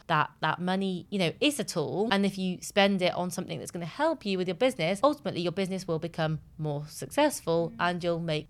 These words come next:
Speaker 1: a bit more money, and that it's a big cycle, and that it really does come and go. Once you start to put that into practice, you see it happen,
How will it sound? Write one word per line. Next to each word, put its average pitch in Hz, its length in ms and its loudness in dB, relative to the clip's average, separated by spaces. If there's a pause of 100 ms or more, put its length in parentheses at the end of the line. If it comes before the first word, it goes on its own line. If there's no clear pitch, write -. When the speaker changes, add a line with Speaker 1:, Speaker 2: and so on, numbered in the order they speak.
Speaker 1:
a 170 60 -4
bit 170 160 0
more 285 240 6
money, 190 420 4
and 202 220 2
that 202 120 2
it's 202 160 -2
a 202 40 -4
big 233 240 2
cycle, 208 640 4
and 170 260 -2
that 175 280 0
it 208 100 4
really 233 360 6
does 190 540 4
come 196 360 2
and 175 260 -2
go. 156 580 4
Once 214 300 -2
you 214 60 -8
start - 540 4
to - 80 -12
put - 160 -6
that 185 100 0
into 165 160 -6
practice, 190 720 0 (140)
you 196 140 -2
see 269 240 2
it - 60 2
happen, 190 480 -2